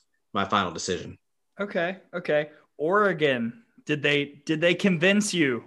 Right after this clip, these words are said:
Speaker 2: with the U C L A win?
Speaker 1: The problem is I just don't know how they're gonna break up, break out from the rest of the Big Ten and the Pac-twelve.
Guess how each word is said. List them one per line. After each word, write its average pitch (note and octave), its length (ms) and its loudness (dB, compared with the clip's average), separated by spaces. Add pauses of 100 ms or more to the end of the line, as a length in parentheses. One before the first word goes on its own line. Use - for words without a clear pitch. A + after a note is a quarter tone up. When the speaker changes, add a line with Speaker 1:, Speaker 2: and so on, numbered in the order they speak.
Speaker 2:
with D3 180 0
the D#3 80 -2
U D3+ 160 -2
C E3 200 -2
L D#3+ 180 2
A D#3 120 4
win? B2 360 -2 (300)
Speaker 1:
The D3+ 80 8
problem C4 360 4
is E3 140 0
I E3 120 -2
just F#3 140 -2
don't G3 180 2
know F3 140 4
how E3 160 0
they're D#3 140 2
gonna C#3 180 -2
break C#3+ 300 2
up, C3+ 220 2 (360)
break D3 340 4
out C3+ 260 2
from A#2+ 520 2 (800)
the B2 100 6
rest C3 320 4
of B2+ 40 -12
the B2 80 -2
Big A2 240 0
Ten D#3+ 180 0
and A#2 200 2
the G#2+ 80 2
Pac-twelve. A#2+ 640 0